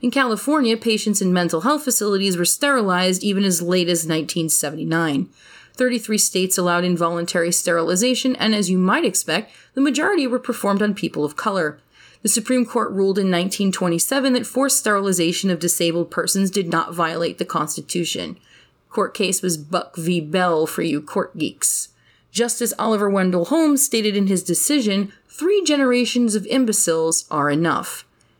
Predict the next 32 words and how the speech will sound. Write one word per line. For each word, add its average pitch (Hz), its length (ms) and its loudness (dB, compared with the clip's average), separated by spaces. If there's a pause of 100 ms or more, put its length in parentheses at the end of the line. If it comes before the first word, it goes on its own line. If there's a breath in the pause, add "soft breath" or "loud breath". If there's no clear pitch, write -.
(100)
This 196 200 0
was 180 120 -2
eventually 180 440 0
overturned, 214 720 0
but - 100 -4
whilst 196 320 0
it 185 60 0
was 175 120 -2
on 294 260 0
the 359 60 0
books, 151 380 -2
tens 233 320 0
of 196 80 -4
thousands 202 400 0
of 185 100 -2
people 285 320 0
were 247 140 2
involuntarily 233 720 2
sterilized, 165 720 0
and 208 80 2
the 202 60 -2
ruling 226 340 2
served 180 400 0
to 180 100 0
legitimize 165 720 0
the 170 100 0
idea 160 280 0
of 151 80 -6
eugenics 175 500 0 (220 soft breath)
across 147 360 -2
the - 80 -6
country. - 520 -4